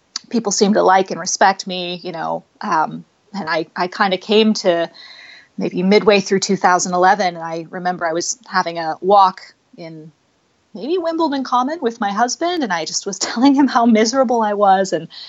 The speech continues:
I said, "You know, I wish I had a way to just have some space," and, and then I came up with this idea of taking a break. So with that, you know, I just needed to take a step back and deal with some stuff in my own life, and, you know, I knew at that point that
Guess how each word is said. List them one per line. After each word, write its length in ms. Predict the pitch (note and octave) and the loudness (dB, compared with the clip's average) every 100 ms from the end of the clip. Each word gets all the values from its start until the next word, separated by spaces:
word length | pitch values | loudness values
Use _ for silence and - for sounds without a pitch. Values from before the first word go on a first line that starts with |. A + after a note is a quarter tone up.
| - - _ _ | -20 -20 _ _
I 60 | |
said, 220 | F3+ - F#3 | -8 -2 -2
"You 80 | |
know, 100 | F#3+ | 2
I 80 | F3+ | 4
wish 240 | F#3+ G#3 G#3 | 4 4 2
I 60 | |
had 220 | F#3 F#3+ | 2 2
a 60 | F#3 | 2
way 220 | F3 F#3 | 2 2
to 80 | F#3+ | 0
just 480 | E3+ F3 - - C4+ | -2 -4 -6 -10 -12
have 280 | - F3+ D#3+ | 0 0 0
some 120 | F3+ | -4
space," 600 | - - A3 B3 A3+ - | -6 0 2 2 -2 -8
and, 240 | E3 E3+ - _ _ _ _ | -10 -12 -20 _ _ _ _
and 100 | - | -10
then 80 | F3+ | -4
I 60 | F#3 | -4
came 240 | - F#3 | -4 -6
up 100 | F3 | -4
with 120 | D#3 | -6
this 120 | F3+ - | -6 -4
idea 300 | E3+ E3+ E3 | 0 0 0
of 60 | |
taking 360 | - D3+ D3 D#3+ | -2 -6 -6 -12
a 40 | |
break. 420 | D#3 F4 F#4 D3+ | -2 2 2 0
So 460 | - - F3+ F3 E3+ _ _ _ _ _ _ - - | 0 4 4 4 0 _ _ _ _ _ _ -14 -8
with 260 | A3+ B3 - | -2 -2 2
that, 460 | G4+ E4+ A3 A3+ - | 4 4 4 2 -4
you 160 | - F4+ | -14 -6
know, 360 | B3 G#3+ G#3+ - - | -4 -4 -6 -10 -8
I 140 | - E4 | -4 -4
just 200 | D#4+ D#4 | -6 -8
needed 300 | C#4+ B3+ A3 | -6 -6 -6
to 100 | A#3 | -6
take 220 | A#3 A3+ | -6 -6
a 40 | |
step 300 | G#3 - G3+ | -6 -4 0
back 320 | G3+ F#3 F3+ | 2 2 2
and 140 | F#3 F3+ | -6 -8
deal 160 | F3+ | -8
with 100 | E3+ | -6
some 140 | - E3+ | -10 -12
stuff 320 | - E3+ - | -4 -6 -6
in 80 | E3+ | -14
my 100 | D#3+ | -12
own 140 | D#3+ | -2
life, 500 | A3+ C4+ B3+ B3 - - | 2 4 4 0 -8 -8
and, 500 | F3+ F3 F3 F3 E3+ _ - - _ _ _ _ | -2 0 -2 -4 -14 _ -20 -20 _ _ _ _
you 140 | A3 | -2
know, 100 | G#3 | 2
I 120 | G#3+ A#3+ | 4 4
knew 180 | A#3 | 2
at 80 | G#3 | 0
that 180 | G3 - | -2 -4
point 380 | - G3 F3+ - | -6 -10 -10 -8
that 260 | E3+ E3+ | -6 -6